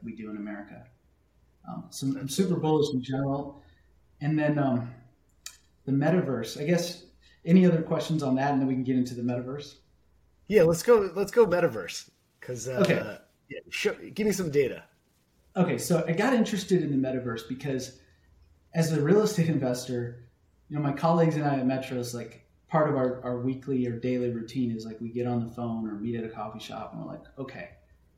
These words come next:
Speaker 1: what's the market giving us? Like, what, what can we buy right now?" And the answer is increasingly nothing. Like, there's almost
Speaker 2: Mm-hmm.
Speaker 1: nothing to do, right? Like, cap rates are low everywhere. You can't even
Speaker 2: Yeah.
Speaker 1: invest in these, like, tertiary markets.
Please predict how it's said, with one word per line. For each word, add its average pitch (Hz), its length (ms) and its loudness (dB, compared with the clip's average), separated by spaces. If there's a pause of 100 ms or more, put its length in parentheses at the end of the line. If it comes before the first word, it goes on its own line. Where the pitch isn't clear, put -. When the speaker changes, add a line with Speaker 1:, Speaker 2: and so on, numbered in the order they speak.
(180)
Speaker 1:
what's 160 240 -2
the 165 80 2
market 131 360 0
giving 104 260 -8
us? 92 200 -14
Like, - 140 -18
what, 131 240 -8
what 135 140 -6
can 147 140 -2
we 127 100 2
buy 110 220 -4
right 92 180 -8
now?" - 240 -12 (480)
And 151 320 -4
the 151 320 0
answer 175 260 0
is 135 100 -2
increasingly 135 540 0
nothing. 120 420 -2 (560)
Like, 135 200 -10
there's 143 180 -2
almost 165 360 8
Speaker 2:
Mm-hmm. 151 80 0
Speaker 1:
nothing 139 320 -4
to 123 80 -12
do, 117 260 0
right? 120 260 -2
Like, 117 180 -10
cap 160 280 0
rates 143 340 -2
are 120 140 -6
low 156 320 2
everywhere. 156 840 0 (320)
You 170 160 0
can't 180 200 4
even 160 220 8
Speaker 2:
Yeah. 147 40 2
Speaker 1:
invest 156 420 0
in 139 80 -2
these, 127 160 2
like, 120 220 -8
tertiary 160 520 0
markets. 139 640 -4